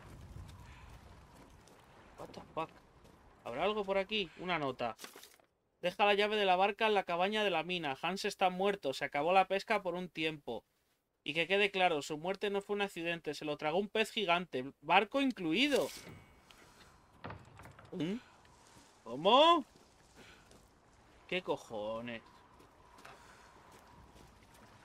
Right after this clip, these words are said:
Me estoy acordando desde el lago, del Resident Evil cuatro. Ah,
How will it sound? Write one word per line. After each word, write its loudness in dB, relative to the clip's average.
Me -10
estoy -2
acordando 6
desde 4
el 4
lago, 4
del -4
Resident -4
Evil -2
cuatro. -6
Ah, 4